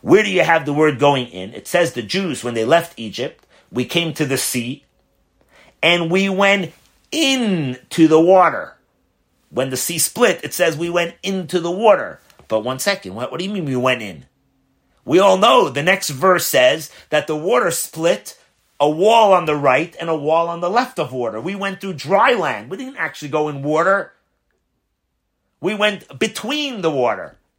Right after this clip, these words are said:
But the verse actually says we went in the water. So the yeshiva, Rabbi Yishmael, said, you have to understand what it means when it says in. What it means in, it means we went into a path that was between the water.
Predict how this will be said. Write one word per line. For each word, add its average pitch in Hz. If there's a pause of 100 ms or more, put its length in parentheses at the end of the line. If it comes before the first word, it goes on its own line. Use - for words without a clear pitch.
(1080)
But 202
the 196
verse 247
actually 196
says 156
we 185
went 196 (140)
in 262
the 175
water. 120 (280)
So -
the 95
yeshiva, 131
Rabbi 101
Yishmael, 139
said, 160
you 123
have 170
to 165
understand 139
what 117
it 107
means 104 (180)
when 104
it 98
says 120 (100)
in. 101
What 107
it 107
means 156
in, 151
it 123
means 135 (220)
we 117
went 165
into 147
a 120
path 147 (220)
that 123
was 123
between 127
the 117
water. 92